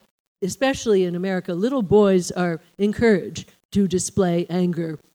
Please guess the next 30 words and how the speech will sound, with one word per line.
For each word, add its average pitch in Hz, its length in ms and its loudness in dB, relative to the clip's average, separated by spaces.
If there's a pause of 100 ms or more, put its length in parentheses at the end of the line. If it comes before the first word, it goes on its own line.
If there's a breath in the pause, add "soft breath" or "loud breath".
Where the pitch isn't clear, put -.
(140)
Little 196 220 6
girls 175 540 0
are 170 160 -6
encouraged 165 540 -6
to 175 80 -4
restrain 233 520 -2
it. 185 160 -6 (340 soft breath)
And 262 580 -2
so, 294 320 2
of 240 140 -2
course, 294 320 -4
that 233 260 -2
would 196 140 -4
be 185 260 -4
the 185 120 -6
way 175 260 -4
a, 160 180 -8
a - 20 -10
choleric 175 520 -6 (400 soft breath)
temperament 196 500 0
would 180 140 2
be 175 240 0 (240 soft breath)
produced, 247 540 4
by 190 180 2
not 196 300 0
moderating 185 640 0
itself 170 440 -4
appropriately 170 800 0
in, 165 140 -4
in 165 380 -6